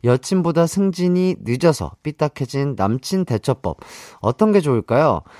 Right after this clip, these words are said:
일 번, 꼬인 속 달래기 전법. "남친아, 우리 이러지 말자. 속상한 거 있음 다 나한테 말해."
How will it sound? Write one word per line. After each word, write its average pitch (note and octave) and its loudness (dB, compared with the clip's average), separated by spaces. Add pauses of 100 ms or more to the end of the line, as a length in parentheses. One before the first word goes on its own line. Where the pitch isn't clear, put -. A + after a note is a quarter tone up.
(220)
일 F#3+ 2
번, C#3+ 2
꼬인 G3 2
속 G#3+ 0
달래기 A2+ 0
전법. G2 -4 (100)
"남친아, B2 -2
우리 A2+ -4
이러지 G#2 -2
말자. F2+ -2 (280)
속상한 F3+ -2
거 D3+ 0
있음 A#2 -4
다 G2 -6
나한테 F#2+ -4
말해." F#2 -2